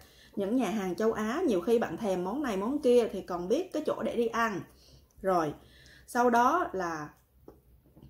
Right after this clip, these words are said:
bạn nên chuẩn bị học một cái bằng lái xe ô tô tại Việt Nam trước. Rồi sau đó cái năm đầu tiên mà bạn qua Pháp á,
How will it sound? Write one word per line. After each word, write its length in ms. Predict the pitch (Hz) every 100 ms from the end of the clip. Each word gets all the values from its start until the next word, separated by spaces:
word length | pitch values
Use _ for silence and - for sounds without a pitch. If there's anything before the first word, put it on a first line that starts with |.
| _ _
bạn 360 | 214 202 185
nên 220 | 226 247 240
chuẩn 240 | 226 247
bị 260 | 247 - - - - - _ _ _
học 340 | - 208 -
một 120 | 202 202
cái 100 | 277
bằng 160 | 202
lái 220 | 185 240
xe 440 | 320 262 240 240 226 - _ _ - -
ô 140 | 233
tô 500 | 226 233 226 220 - -
tại 180 | 170 -
Việt 160 | 170 -
Nam 260 | 208 220 214
trước. 300 | 269 339 440 - _ _ _ _ _ _ _ _ _ _ _ _ _ _
Rồi 220 | 208 190
sau 240 | 190 233 233
đó 180 | 220 294
cái 80 | 339
năm 220 | 262 240
đầu 180 | 208 180
tiên 180 | 220 226
mà 80 | 180
bạn 260 | - 180
qua 80 | 214
Pháp 320 | 220 240 330
á, 180 | 294 294